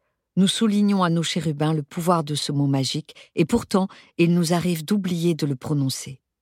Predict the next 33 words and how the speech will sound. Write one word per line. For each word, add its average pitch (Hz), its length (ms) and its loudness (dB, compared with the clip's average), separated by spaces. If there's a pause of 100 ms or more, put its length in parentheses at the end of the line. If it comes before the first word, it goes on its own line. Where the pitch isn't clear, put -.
(580)
Je - 140 -6
te 165 120 -4
remercie 170 680 0
d'exister 147 560 -2
dans 135 120 2
ma 131 160 2
vie. 120 280 -8 (1900)
Écrire 214 360 2
une 202 140 4
lettre 220 300 2
à 165 40 2
notre 160 300 0
ado, 170 320 -4 (560)
en 151 100 6
lui 151 140 2
exprimant 165 640 0 (120)
tout - 140 -6
ce - 140 -2
qu'il 180 200 0
apporte 160 340 -2
à 156 40 0
notre 151 300 -2
vie 143 200 -4
depuis 147 300 -4
sa - 160 -6
naissance, 202 540 -2 (300)
devrait 208 240 4
le 208 120 2
surprendre, 156 720 -4 (160)
le 160 160 0
toucher 190 480 -2 (500)
et 175 80 4
désamorcer 190 760 2